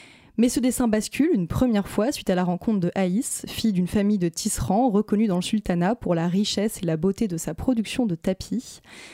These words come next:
Les deux jeunes gens tombent amoureux et Zénel abandonne la voie familiale pour s'impliquer pleinement dans les activités commerciales de son épouse.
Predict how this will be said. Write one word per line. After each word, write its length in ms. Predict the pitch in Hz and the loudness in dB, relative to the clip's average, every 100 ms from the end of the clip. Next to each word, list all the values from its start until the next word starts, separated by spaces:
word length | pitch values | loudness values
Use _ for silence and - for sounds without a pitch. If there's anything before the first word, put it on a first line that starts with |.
| - - | -20 -8
Les 120 | - 196 | 0 2
deux 100 | 220 | 4
jeunes 220 | 220 214 | 4 4
gens 180 | 208 226 | 2 2
tombent 220 | 208 190 | 0 2
amoureux 540 | 185 180 180 208 277 | 4 4 4 4 4
et 100 | 247 | 4
Zénel 320 | 175 185 214 | 2 2 2
abandonne 420 | 202 180 185 196 196 | 2 2 2 2 2
la 80 | |
voie 160 | 170 175 | 2 0
familiale 640 | 185 196 180 170 175 269 | 2 2 2 2 2 0
pour 180 | - 185 | -2 -2
s'impliquer 460 | - 190 190 - 180 | 0 -2 -2 -2 -2
pleinement 460 | - 240 220 233 | 0 2 4 2
dans 100 | 214 | 2
les 180 | 170 175 | 0 0
activités 560 | 185 - 190 175 - 226 | -2 -4 -2 -2 -2 -2
commerciales 560 | 196 170 170 - 226 | -2 -2 -2 -2 -2
de 80 | 196 | -2
son 220 | 180 208 | -2 -2
épouse. 440 | 185 - 170 160 | -2 -2 -6 -4